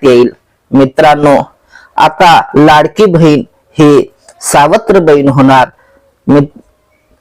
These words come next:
सावत्र बहीण होणार, कारण की निवडणूक झाली आहे, अ, मुख्यमंत्री बसला आहे, आता कशाचीही फिकीर नाही,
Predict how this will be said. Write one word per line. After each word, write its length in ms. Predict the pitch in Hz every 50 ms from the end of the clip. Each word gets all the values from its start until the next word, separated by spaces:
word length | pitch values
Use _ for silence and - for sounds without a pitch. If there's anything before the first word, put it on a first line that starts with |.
| _ - -
सावत्र 520 | - 180 151 160 165 190 185 - - 190
बहीण 280 | 180 165 156 156 156 156
होणार, 360 | 160 143 143 143 139 135 131 - - _ _ - _ _ _ -
कारण 320 | 143 143 139 151 160 165
की 380 | 143 - 151 143 131 - - - _ _ _ _ _ _ _
निवडणूक 520 | - 156 160 165 165 170 165 170 165 160 156
झाली 440 | 131 - 147 143 139 139 165 175 160
आहे, 300 | 156 151 156 139 131 - - _ _ _ _ _ _ _ _ _ _ _ _ _ _ _ _ _ _ _ _ _ _ _ _ _ _ _ _ _ _ _ _ _ _ - - _ _ _ _ _
अ, 240 | 143 147 151 147 147
मुख्यमंत्री 760 | 147 160 156 - - - 214 185 175 170 165 156 - 170 165
बसला 420 | 165 139 143 135 - - 165 175 175
आहे, 360 | 170 160 143 156 147 135 - - - _ _ _ _ -
आता 480 | - 143 147 - - 170 160 143 - - - - -
कशाचीही 580 | 156 147 139 - 165 151 147 - - 151 160 202 208 - -
फिकीर 320 | 156 131 - - 151 135
नाही, 400 | 139 143 139 139 143 143 135 -